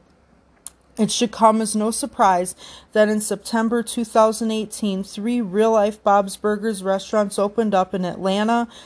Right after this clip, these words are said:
Saint Louis, and Phoenix. Set up to celebrate the show's one hundred and fiftieth episode and the premiere of its ninth season, sadly, they only opened for a short period of time,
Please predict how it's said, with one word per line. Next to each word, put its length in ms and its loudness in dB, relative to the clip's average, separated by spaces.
Saint 380 0
Louis, 500 0
and 220 -2
Phoenix. 720 -6
Set 300 4
up 160 -2
to 160 -8
celebrate 560 0
the 80 -4
show's 340 -4
one 280 0
hundred 400 -2
and 120 -4
fiftieth 560 -4
episode 560 0
and 160 0
the 60 -2
premiere 460 -2
of 100 -6
its 220 -4
ninth 400 -2
season, 580 -4
sadly, 640 0
they 180 0
only 320 0
opened 380 -2
for 160 -4
a 40 0
short 400 -4
period 380 -2
of 160 -2
time, 460 0